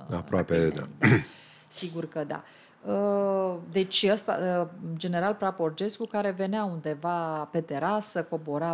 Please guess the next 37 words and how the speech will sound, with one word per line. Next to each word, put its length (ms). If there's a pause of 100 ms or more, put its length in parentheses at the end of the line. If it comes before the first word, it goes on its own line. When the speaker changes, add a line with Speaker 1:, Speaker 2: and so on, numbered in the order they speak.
Speaker 1:
până 200
în, 320
uh, 480
și 120
se 120
întâlnea 540
cu 80 (580)
calea 320
lui 160
Traian. 280 (120)
Știi, 180
Speaker 2:
Vedeți, 420
Speaker 1:
Voivodă, 360
Speaker 2:
uh, 60
Speaker 1:
care 440
Speaker 2:
da. 120
Speaker 1:
apare 420
iarăși, 560
exista 520
în 60
perioada 360
respectivă, 560
că 120
trecea 420
pe 280
lângă 600
Parcul 320
Zăvoi 400
și 100
se 180
ducea 360
până 220
la 100
ieșire 440
la 140 (440)
Arhanghel 640
și 200